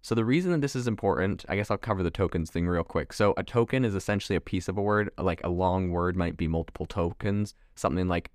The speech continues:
machine might be two tokens. Um, and it's essentially just the way that these language models are predicting the ne-,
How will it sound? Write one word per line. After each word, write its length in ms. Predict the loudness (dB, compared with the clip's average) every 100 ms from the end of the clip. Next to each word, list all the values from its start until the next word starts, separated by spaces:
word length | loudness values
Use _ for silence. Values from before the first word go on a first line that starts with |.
| -10
machine 920 | -2 0 0 -2 -2 2 2 2 0 -2
might 160 | -2
be 100 | -4
two 420 | -6 -2 0 0 -4 -2
tokens. 640 | 0 2 2 0 -2 -6 -18 -20 -8
Um, 220 | -2 0 0
and 100 | -2
it's 140 | -2
essentially 340 | 0 0 2
just 160 | 0 0
the 80 | 2
way 140 | 2
that 160 | 2 0
these 180 | -2 0
language 380 | 0 0 -2
models 380 | 0 2 2 0
are 100 | -4
predicting 680 | -4 -6 -4 -4 -2 0 2
the 80 | 0
ne-, 180 | 0